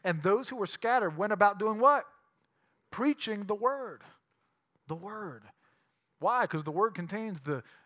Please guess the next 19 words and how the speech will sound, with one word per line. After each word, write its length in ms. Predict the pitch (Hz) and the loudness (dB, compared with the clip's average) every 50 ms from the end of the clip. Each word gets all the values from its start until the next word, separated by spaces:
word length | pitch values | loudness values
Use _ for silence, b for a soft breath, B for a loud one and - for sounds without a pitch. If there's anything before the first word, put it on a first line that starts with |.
| b - 131 117 | b -20 -14 -8
good 200 | 147 202 226 180 | -6 -6 -6 -4
news 680 | 165 170 202 220 226 196 156 135 127 120 - - 135 b b b b b b - | -6 -6 -6 -6 -6 -8 -8 -10 -12 -14 -16 -18 -20 b b b b b b -4
of 280 | 160 160 143 - B B B B B B | -4 -4 -4 -6 B B B B B B
Christ, 420 | - - 185 202 208 190 - - | -6 -4 -4 -4 -4 -6 -8 -4
the, 220 | - 156 151 143 b b b b b b b _ | -2 0 0 0 b b b b b b b _
the 80 | 135 127 | -14 -14
promises 1120 | - - - - - 202 202 214 214 175 - - 151 131 123 123 117 - - - - b b b b b b b b | -12 -14 -10 -2 0 0 2 2 0 -2 -2 -4 -8 -8 -8 -10 -12 -12 -12 -12 -14 b b b b b b b b
of 220 | - 156 160 139 131 | -2 -2 -2 0 0
God, 400 | 175 180 185 208 185 180 143 120 | 0 0 2 0 -2 -2 -2 0
the 240 | 147 156 151 139 B B B B | 0 0 0 0 B B B B
instruction 1000 | - 160 151 - - - - 190 220 214 - - - - 165 147 143 139 135 135 | -10 -8 -6 -6 -8 -4 0 0 0 0 0 -4 -8 -6 -6 -6 -8 -10 -8 -4
that 140 | 131 156 156 | -2 0 0
is 140 | 156 147 131 | 0 -2 -6
right 380 | 127 131 151 160 185 196 151 131 B B B B | -6 -4 -2 -2 0 -2 -2 -6 B B B B
for 240 | - - - - 165 | -18 -10 -6 -4 -4
living, 500 | 151 151 175 208 196 156 156 147 139 139 131 | -2 0 0 0 0 0 -2 -4 -4 -6 -4
the, 260 | 135 147 147 143 131 B B B B B | -2 0 0 0 -2 B B B B B
the 160 | 147 156 156 165 175 | 0 2 4 4 2
eternal 640 | 156 - - - - 208 233 233 214 196 175 165 135 | 0 -4 -8 -4 -2 0 2 2 2 2 2 0 -2